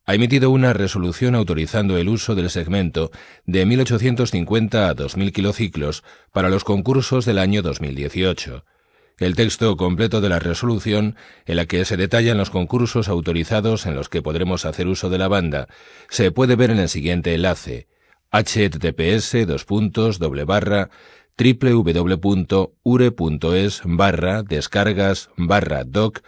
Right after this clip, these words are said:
guion bajo, download, barra, ocho cero ocho, guion, H T M L. Concursos Alta Competitividad dos mil dieciocho. Ya están disponibles en la web de la sesiad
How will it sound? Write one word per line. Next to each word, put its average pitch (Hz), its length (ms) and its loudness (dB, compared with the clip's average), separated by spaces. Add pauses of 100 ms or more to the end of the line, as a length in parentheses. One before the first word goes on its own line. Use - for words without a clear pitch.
(220)
guion 98 440 2
bajo, 98 540 0
download, 98 640 2 (400)
barra, 107 680 2
ocho 120 340 2
cero 85 260 2
ocho, 104 360 0
guion, 90 500 0 (400)
H 113 400 0
T 78 240 0
M 80 240 0
L. 64 340 -8 (960)
Concursos 127 760 4
Alta 123 320 2
Competitividad 80 920 0
dos 78 240 -2
mil 95 140 2
dieciocho. 82 760 -2 (480)
Ya 113 220 6
están 120 200 4
disponibles 113 600 2
en 85 100 2
la 82 120 0
web 98 240 2
de 80 100 -2
la 69 120 -4
sesiad 98 640 0